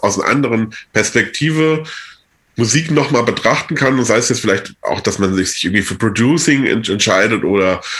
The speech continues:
vielleicht sogar, was ich, so wie das bei mir ist, ich, ich singe ja auch, bin auch Sänger zusätzlich. Ähm, man hört halt Musik dann auch noch mal aus einem, aus einem anderen Winkel. Und, äh, ich glaube ganz fest daran, dass das einen auch zu einem besseren Schlagzeuger macht.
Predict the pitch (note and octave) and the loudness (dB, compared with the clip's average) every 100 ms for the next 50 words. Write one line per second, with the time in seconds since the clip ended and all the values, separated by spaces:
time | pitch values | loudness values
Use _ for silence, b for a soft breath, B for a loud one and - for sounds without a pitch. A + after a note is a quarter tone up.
0 | B - G2+ G2+ G#2 G#2+ G#2 G2+ G2 C#3 | B 0 0 2 2 2 2 0 -2 -2
1 | A2+ G#2+ A2+ G#2 G2+ B2 C#3+ B2+ G#2+ G#2 | -2 0 0 2 2 4 2 2 0 0
2 | - D3 E3+ A#2+ A#2+ A2+ G2+ G#2+ C3+ D3+ | 2 2 4 4 2 2 0 2 4 4
3 | C#3 C#3+ - - B2+ B2 - A#2+ A2+ B | 2 -4 -6 0 2 2 0 -2 -2 B
4 | B B B B - A2+ A2+ A2 - A2 | B B B B 0 2 4 2 2 2
5 | G#2+ A2+ D3 E3+ C#3+ C3 A#2+ A2 G#2+ D3+ | 4 4 4 2 2 2 2 2 2 0
6 | - B2 A#2+ G#2 A#2 B2+ A#2 E2+ G2+ G#2 | 0 0 0 0 0 0 2 0 2 0
7 | G2 - - G2 - B2 G#2+ G2+ A#2+ C#3+ | 0 -2 -2 0 0 2 2 2 2 2
8 | F3 G#3+ A#3+ B B B B B - A#2+ | 0 0 -4 B B B B B 0 0
9 | A2+ G2+ G#2+ - A2 - - A2+ D#3 F3+ | 2 2 2 0 -4 -2 2 4 4 4
10 | C#3 C#3+ - D#3+ - E3+ D3+ C#3 A#2+ B2+ | 2 0 2 0 0 0 0 0 0 2
11 | B2 - B2+ - A2+ A#2+ - A#2 - - | 0 0 -2 0 0 2 0 -2 -2 0
12 | B2 G2 A2+ B2+ A2 - G2+ D#3 - D#2 | 2 2 0 0 0 0 0 0 -2 -2
13 | C#2+ C2 C2 - - | -2 -2 -6 -8 -14